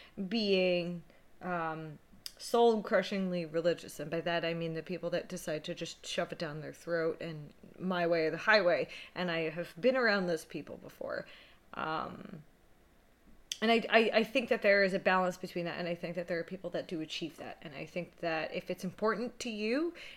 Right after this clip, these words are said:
and you are in my life, then it's important to me. But me personally,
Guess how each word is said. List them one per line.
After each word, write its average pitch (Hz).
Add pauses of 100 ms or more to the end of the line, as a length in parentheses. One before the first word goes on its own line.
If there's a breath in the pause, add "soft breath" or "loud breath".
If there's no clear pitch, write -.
and 180
you 185
are 185
in 180
my 170
life, 190
then 202
it's 165
important 180
to -
me. 165
But -
me 175
personally, 254